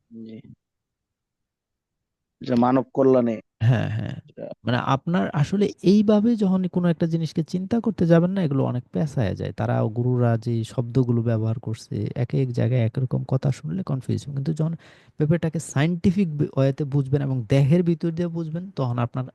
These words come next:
Speaker 2: আপনার এই, এই যে উপলব্ধিটা, এটা কেউ নিতে পারবে না। কিন্তু আপনি শব্দের বেড়াজালে যখন পড়বেন,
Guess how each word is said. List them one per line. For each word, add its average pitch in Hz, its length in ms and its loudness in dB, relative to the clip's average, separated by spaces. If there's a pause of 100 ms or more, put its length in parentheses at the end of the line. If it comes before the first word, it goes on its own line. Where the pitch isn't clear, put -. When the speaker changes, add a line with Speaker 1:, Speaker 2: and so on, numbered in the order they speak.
(140)
Speaker 2:
আপনার 156 260 -4 (180)
এই, 160 180 2 (320)
এই 160 180 2
যে 175 120 -2
উপলব্ধিটা, 175 580 0
এটা 127 140 0
কেউ 139 160 -2
নিতে 127 220 -4
পারবে 92 260 -4
না। - 120 -12
কিন্তু 123 240 -8
আপনি 135 160 -6
শব্দের 151 440 2
বেড়াজালে 151 420 4
যখন 156 240 6
পড়বেন, 156 300 4